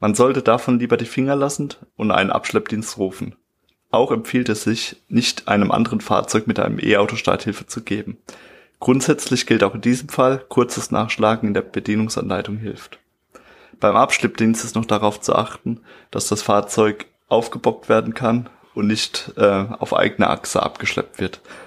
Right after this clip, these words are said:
da dies nicht sonderlich förderlich für das E-Auto ist.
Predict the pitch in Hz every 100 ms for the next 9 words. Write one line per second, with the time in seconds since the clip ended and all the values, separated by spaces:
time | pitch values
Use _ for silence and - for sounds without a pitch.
0 | - 101 98 98 104 - 104 101 101 -
1 | 95 98 92 - - - 98 - - -
2 | - - - -